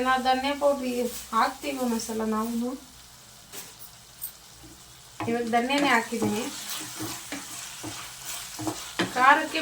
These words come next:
ಮೆಣಸಿನ್ಕಾಯಿ ಪೌಡರ್ ಹಾಕಿದ್ದೀನಿ. ನೋಡಿ, ಇದಾಗಿದೆ. ತಣ್ಣಗಾದ್ಮೇಲೆ ರುಬ್ಕೊಳ್ಳೋಣ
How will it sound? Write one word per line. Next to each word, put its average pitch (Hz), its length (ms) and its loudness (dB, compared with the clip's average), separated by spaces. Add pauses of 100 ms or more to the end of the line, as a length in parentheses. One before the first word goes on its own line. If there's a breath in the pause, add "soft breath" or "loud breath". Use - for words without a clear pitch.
ಮೆಣಸಿನ್ಕಾಯಿ 262 540 0
ಪೌಡರ್ 214 240 0
ಹಾಕಿದ್ದೀನಿ. 196 400 -4 (2750)
ನೋಡಿ, 269 260 0
ಇದಾಗಿದೆ. 262 580 4 (2250)
ತಣ್ಣಗಾದ್ಮೇಲೆ 277 760 8
ರುಬ್ಕೊಳ್ಳೋಣ 285 520 2